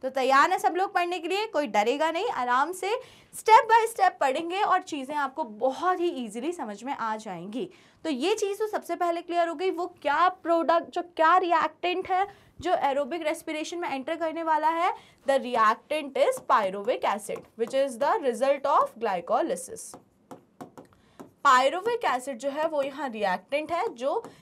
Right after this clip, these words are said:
इस एरोबिक रेस्पिरेशन में एंटर करने वाला है। इसके कितने मॉलिक्यूल्स हैं हमारे पास? We have two molecules of pyruvic acid and pyruvic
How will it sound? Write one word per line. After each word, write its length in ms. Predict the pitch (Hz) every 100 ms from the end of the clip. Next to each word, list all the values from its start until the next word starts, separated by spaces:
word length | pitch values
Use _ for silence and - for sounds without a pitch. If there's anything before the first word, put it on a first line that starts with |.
| -
इस 140 | - -
एरोबिक 520 | - 240 233 226 320
रेस्पिरेशन 560 | 269 277 277 254 254 277
में 140 | 269 190
एंटर 240 | 180 226
करने 300 | 262 254 277
वाला 240 | 277 277
है। 200 | 285 330 359
इसके 160 | 277 294
कितने 300 | 285 285 359
मॉलिक्यूल्स 500 | 359 359 349 370 381
हैं 100 | 403
हमारे 260 | 359 349
पास? 300 | 349 381 494 - - - 233
We 180 | 294 330
have 260 | 311 294 - -
two 180 | 349 403
molecules 560 | 370 339 339 339 339 330
of 160 | 370 370
pyruvic 440 | 330 311 320 339 320
acid 260 | 330 440 480
and 120 | 302
pyruvic 480 | 277 240 226 240 269